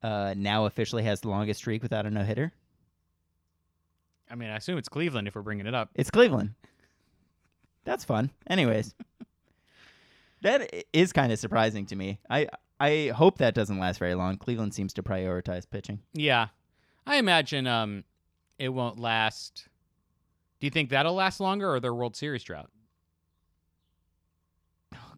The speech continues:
Speaker 1: God! I mean, I
Speaker 2: 'Cause
Speaker 1: ho-
Speaker 2: they're also that team, right?
Speaker 1: Y-, y-, y-, oh, yeah. Yeah.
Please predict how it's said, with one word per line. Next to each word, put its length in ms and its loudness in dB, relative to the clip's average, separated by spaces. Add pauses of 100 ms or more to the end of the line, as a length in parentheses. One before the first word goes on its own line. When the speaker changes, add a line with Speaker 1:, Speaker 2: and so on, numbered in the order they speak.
Speaker 1:
God! 400 -12 (140)
I 80 -4
mean, 360 -6
I 60 -10
Speaker 2:
'Cause 120 -2
Speaker 1:
ho- 20 -6
Speaker 2:
they're 180 2
also 240 -2
that 300 -4
team, 260 -14
right? 200 -10 (340)
Speaker 1:
Y-, 240 -4
y-, 200 -2 (300)
y-, 240 -4 (120)
oh, 300 -4 (400)
yeah. 300 -4 (1400)
Yeah. 580 -2